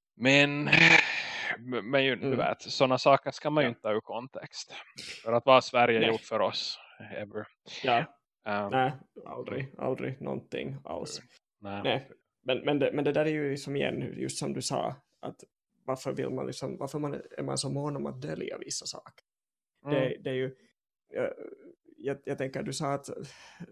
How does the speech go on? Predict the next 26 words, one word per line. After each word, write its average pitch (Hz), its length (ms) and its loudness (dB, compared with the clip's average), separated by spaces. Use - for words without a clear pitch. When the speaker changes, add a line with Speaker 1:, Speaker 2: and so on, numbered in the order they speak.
Speaker 2:
till - 120 -10
exempel 131 360 -6
att - 80 -8
de 127 100 -4
här, 123 240 -6
eh, 55 240 -6
vad 131 120 -8
heter - 240 -10
det, 120 120 -10
eh, - 140 -6
liven 170 540 -2
som - 200 -8
förlo-, - 460 -8
gick 135 180 -6
förlorade - 760 -4
Speaker 1:
Mm. 113 240 -10
Speaker 2:
i, 110 80 -6
i - 320 -8
inbördeskriget - 880 -6
var - 100 -6
ju 120 160 -2
inte 135 280 -4
nära 170 220 -4
på - 320 -12
i - 60 -12
samma - 340 -10